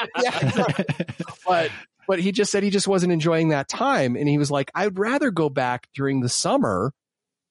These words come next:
Speaker 1: you know, take that week, go during the summer when we can go out and do things. And also when it's removed from all this stress of holiday meals and the, the, you know, just the gifts and all of that." So I'm like, "Well, why can't you do that? Why can't you,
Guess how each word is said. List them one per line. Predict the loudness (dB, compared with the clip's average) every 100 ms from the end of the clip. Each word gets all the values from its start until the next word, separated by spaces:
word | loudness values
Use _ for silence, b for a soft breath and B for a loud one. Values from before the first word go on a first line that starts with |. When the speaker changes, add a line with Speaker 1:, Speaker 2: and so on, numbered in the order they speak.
| -2
Speaker 1:
you | 2
know, | 2 0
take | 0 -2 0
that | -2 0
week, | -2 -2 -4 -10 -8
go | 0 0 0 -4 -2
during | 0 2
the | 0
summer | 0 0 2 2
when | 2
we | 2
can | 0 0
go | 0
out | 0
and | 0
do | 2 0
things. | 0 -2 0 -2 -6 _ _ _ _ _ -2
And | -2 -2
also | 0 0 2 2
when | 2 0
it's | 2
removed | 2 4 4 2 0
from | -4 -2
all | 0 2 2
this | 0 -2
stress | -2 0 0 0 0
of | 0 0 -4 _
holiday | -4 0 0 0 2
meals | 2 4 2 2 0 0
and | -2 0
the, | -2 -2 -4
the, | -4 -2
you | -2 -2
know, | -2
just | -2 -4 -6
the | -8
gifts | -2 0 0 -2 -4
and | -2
all | 0 0
of | -2
that." | -2 -2 -4 _ _ _ _ -20 -8
So | -2
I'm | 0
like, | 0 2
"Well, | 0
why | 0 -2
can't | 0 -2 -2
you | 0
do | 2
that? | 2 0 -6
Why | -4 -4
can't | 0 -2 0
you, | -2